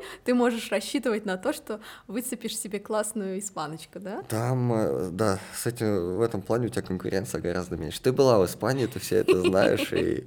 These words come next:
Speaker 1: <laughs>
Speaker 2: ты мне щас задаешь этот вопрос, просто чтобы из меня выудить информацию. Ну да, на самом деле там очень много, э, гомосексуалистов, они совершенно этого не стесняются, и прям, ну, с-, сначала это немножко дико для нас, да, потому что,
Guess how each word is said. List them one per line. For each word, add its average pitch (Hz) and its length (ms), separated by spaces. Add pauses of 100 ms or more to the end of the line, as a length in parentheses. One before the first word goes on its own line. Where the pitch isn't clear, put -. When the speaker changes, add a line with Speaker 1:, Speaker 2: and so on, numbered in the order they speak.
(240)
Speaker 1:
<laughs> - 220
Speaker 2:
ты - 80
мне 82 80
щас 92 220
задаешь 90 240
этот - 80
вопрос, 85 380
просто - 220
чтобы 82 240
из 80 40
меня 85 180
выудить 85 340
информацию. 104 540
Ну 104 80
да, 92 300
на 90 100
самом 104 260
деле 113 220
там 87 280
очень 90 280
много, - 600 (440)
э, - 100
гомосексуалистов, 87 920
они 87 180
совершенно 82 440
этого 80 160
не 85 100
стесняются, 98 880
и - 480 (560)
прям, 87 460
ну, 104 260
с-, - 80 (200)
сначала 120 400
это - 140
немножко 95 360
дико 85 260
для 71 160
нас, 71 260
да, 95 160
потому 78 340
что, 73 360